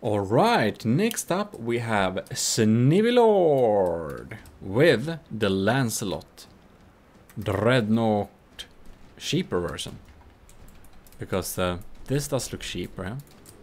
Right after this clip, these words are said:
It doesn't. Apparently it has some turrets and stuff removed to make it cheaper. Uh, I suppose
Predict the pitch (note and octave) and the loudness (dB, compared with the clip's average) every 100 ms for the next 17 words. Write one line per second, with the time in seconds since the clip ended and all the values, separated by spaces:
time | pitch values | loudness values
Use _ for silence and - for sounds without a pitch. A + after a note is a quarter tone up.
0 | - A2 G2 F#2+ F2+ - - - - - | -16 -10 -8 -8 -10 -14 -20 -20 -20 -20
1 | - - - - - - - C3 D3 C3+ | -20 -20 -20 -18 -16 -10 -2 2 2 0
2 | A#2 - B2+ B2 F#2+ - A#2+ B2 - - | -4 -4 -4 -2 -4 0 -2 -2 -6 -8
3 | F#2+ - F2+ F#2+ F#2 E2 - - F#2 F2+ | -8 -6 -4 -2 -4 -6 -12 -8 -6 -6
4 | D#2+ - F2 - E2+ F2+ - F#2+ E2+ E2 | -8 -6 -6 -8 -10 -12 -10 -6 -4 -4
5 | E2 E2+ - - - - - - - - | -8 -12 -16 -20 -20 -20 -20 -20 -20 -20
6 | - A2+ G#2+ - - B2 C3+ E3 - | -4 0 0 -2 -6 0 0 0 -4